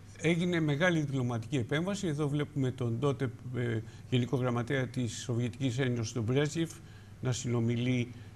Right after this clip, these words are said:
ε, με τον Κίσιντζερ. Και εδώ ο αντιπρόεδρος της ρωσικής κυβέρνησης είχε πάει, ε, σ-, αυτή είναι η Γκόλντα Μεΐρ, για όσους δεν τη θυμούνται,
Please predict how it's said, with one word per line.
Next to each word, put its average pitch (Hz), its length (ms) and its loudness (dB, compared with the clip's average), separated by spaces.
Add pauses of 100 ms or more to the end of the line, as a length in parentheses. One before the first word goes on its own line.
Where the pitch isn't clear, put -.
ε, 120 340 0 (320)
με 127 120 0
τον 117 340 -2
Κίσιντζερ. 190 560 2 (360)
Και 147 160 2
εδώ 147 520 2
ο 127 640 -2
αντιπρόεδρος 127 520 0
της - 80 -8
ρωσικής 123 360 -2
κυβέρνησης 131 440 2
είχε 135 180 0
πάει, 131 380 0 (400)
ε, 120 320 0
σ-, - 220 -8
αυτή 147 260 0
είναι 214 160 4
η 196 40 4
Γκόλντα 160 320 4 (240)
Μεΐρ, 135 480 4 (100)
για 123 200 -2
όσους 127 300 -4
δεν 113 160 0
τη 107 80 0
θυμούνται, 170 520 -2